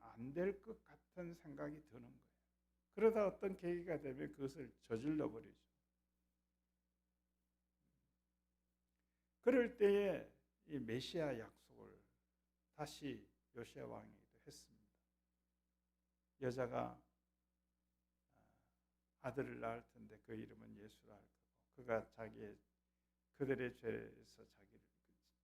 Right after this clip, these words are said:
자신들을 구원할 자 메시아이시다. 이 메시아 예언을 했던 겁니다.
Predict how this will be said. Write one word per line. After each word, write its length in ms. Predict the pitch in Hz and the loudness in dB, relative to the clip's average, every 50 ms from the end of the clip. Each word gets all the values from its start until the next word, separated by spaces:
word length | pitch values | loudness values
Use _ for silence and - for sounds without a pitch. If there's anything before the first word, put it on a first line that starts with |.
| _ _ _ | _ _ _
자신들을 600 | 113 104 - - 131 117 110 110 107 107 104 104 107 - _ _ _ _ _ _ _ _ _ _ _ _ _ _ _ _ _ _ _ | -20 -20 -18 -12 -10 -8 -8 -8 -8 -8 -12 -16 -20 -20 _ _ _ _ _ _ _ _ _ _ _ _ _ _ _ _ _ _ _
구원할 580 | 127 127 151 165 156 165 160 123 139 139 135 131 - | 0 4 4 6 6 4 2 -2 -4 -8 -10 -12 -14
자 280 | _ 127 113 107 104 101 _ _ _ _ _ - | _ -20 -20 -20 -20 -20 _ _ _ _ _ -14
메시아이시다. 680 | 110 104 104 - - 123 107 104 - - _ _ _ _ _ _ _ _ _ _ _ _ _ _ _ _ _ _ _ _ _ _ _ _ _ _ _ _ _ _ _ _ _ _ | -12 -12 -12 -14 -18 -20 -20 -20 -20 -20 _ _ _ _ _ _ _ _ _ _ _ _ _ _ _ _ _ _ _ _ _ _ _ _ _ _ _ _ _ _ _ _ _ _
이 160 | 147 143 139 131 | 0 2 2 2
메시아 460 | 123 123 120 113 - - 160 147 135 120 | 2 2 0 0 0 2 2 4 4 4
예언을 600 | 110 107 107 101 95 104 120 123 120 113 110 107 - - _ _ _ _ _ _ _ _ - | 2 0 -2 -6 -10 -12 -12 -12 -12 -12 -16 -18 -20 -20 _ _ _ _ _ _ _ _ -20
했던 280 | 127 - - 113 107 | -20 -16 -14 -14 -14
겁니다. 240 | 107 107 104 98 - | -14 -18 -20 -20 -20